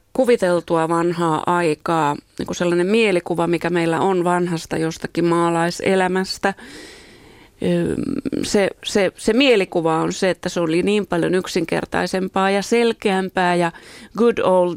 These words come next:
days ja ihmiset oli rehellisiä ja auttoivat toisiaan ja, ja tota, siihen liittyy paljon sellaista niin kuin mielikuvallista, joka myöskin liittyy kulttuurissa tällaiseen vanhaan ka-,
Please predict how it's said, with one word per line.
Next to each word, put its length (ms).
days 640
ja 200
ihmiset 460
oli 220
rehellisiä 1200
ja 140
auttoivat 640
toisiaan 1120
ja, 200
ja 140
tota, 440
siihen 240
liittyy 280
paljon 340
sellaista 420
niin 100
kuin 140
mielikuvallista, 880
joka 280
myöskin 560
liittyy 640
kulttuurissa 680
tällaiseen 760
vanhaan 520
ka-, 220